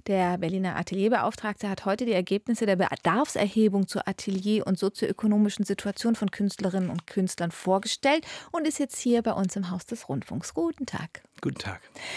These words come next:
Speaker 1: Seit Jahren klagen ja Künstlerinnen und Künstler, dass es kaum noch bezahlbare Ateliers in Berlin gibt, äh, weil angestammte Künstler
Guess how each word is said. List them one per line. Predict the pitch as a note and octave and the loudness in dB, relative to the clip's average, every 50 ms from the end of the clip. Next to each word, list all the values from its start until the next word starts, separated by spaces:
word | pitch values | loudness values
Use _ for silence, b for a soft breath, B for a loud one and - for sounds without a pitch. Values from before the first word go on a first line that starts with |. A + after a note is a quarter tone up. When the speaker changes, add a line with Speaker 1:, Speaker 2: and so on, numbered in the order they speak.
| B B B B B | B B B B B
Speaker 1:
Seit | - A3+ A3 G3+ - | 2 2 4 6 6
Jahren | A3+ B3 C4 C4 A#3+ G#3 F#3 - | 6 6 6 6 4 4 2 0
klagen | - - F#3+ F3 F3 F3 F3+ | -2 0 0 2 2 2 2
ja | F3 D#3 D3+ | 2 2 0
Künstlerinnen | - - G#3+ F#3 - - - F#3 F#3 F3+ F3 E3+ - | 0 0 -2 -2 -2 -2 -2 0 0 0 0 0 0
und | - F3 - | -2 -2 -2
Künstler, | - F#3+ F3+ - - D#3+ F3 | -2 -2 -2 -2 0 -2 0
dass | F#3 F3 | 0 -2
es | E3+ F3 - | -2 -4 -2
kaum | - G#3 G3 G3+ G3+ | 0 2 2 4 4
noch | G3+ F#3+ | 2 2
bezahlbare | - G3+ F#3+ - - G3+ G3 G3 G3+ G3 G3+ G3 F#3+ G3 F#3 | 0 -2 -4 -4 -2 0 2 2 2 2 2 0 0 0 0
Ateliers | G3+ G3 - - F#3+ F#3 F#3+ G#3+ A3+ A3+ A3 G#3 - - - B B B B B B | -2 -2 -2 0 0 4 6 6 8 8 6 4 0 -6 -10 B B B B B B
in | B3+ A3+ A3 | 6 8 8
Berlin | G#3 G3+ G3+ G#3 G#3+ G#3 G3+ F#3+ | 8 8 8 8 8 8 8 8
gibt, | A3 A#3+ A#3 - - | 6 4 2 0 -4
äh, | G3+ F#3 - - - G#3 G3 F#3+ - - F#3 F3 - - | -6 -6 -6 -4 -2 -2 -2 -2 -4 -4 -6 -6 -2 0
weil | E3 C#3+ D#3 - - | 0 0 0 0 2
angestammte | - G#3+ A3 G#3+ G3+ - A3 G#3 G3+ - G#3 | 2 2 4 2 2 0 0 0 0 0 -2
Künstler | - - - A3+ A3 G#3+ - - - G#3+ G#3+ G3+ | -2 0 2 4 4 2 2 0 2 2 2 2